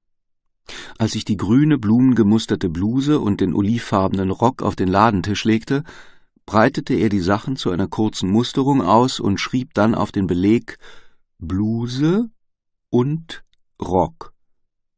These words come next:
Er hatte eine klare, reinliche Handschrift. Ich mag Reinigungsbesitzer, die deutlich schreiben. Und wenn Sie Andy Williams mögen, umso besser. „Herr Okada, stimmt's?“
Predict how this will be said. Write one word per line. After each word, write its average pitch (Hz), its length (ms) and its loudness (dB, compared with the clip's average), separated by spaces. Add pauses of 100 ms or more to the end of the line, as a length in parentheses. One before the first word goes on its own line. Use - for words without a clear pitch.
(760)
Er 104 120 -2
hatte 90 200 -2
eine 85 160 -6
klare, 107 640 0
reinliche 98 500 -2
Handschrift. - 520 -4 (920)
Ich 113 160 -4
mag 113 320 4
Reinigungsbesitzer, 90 920 -2
die 92 120 -4
deutlich 95 440 -2
schreiben. 95 460 -2 (800)
Und 107 220 2
wenn 107 160 4
Sie 95 160 -2
Andy 98 280 2
Williams 156 480 0
mögen, 127 340 4
umso 107 300 -2
besser. 82 380 -4 (1900)
„Herr 120 120 0
Okada, 110 420 6
stimmt's?“ - 400 -2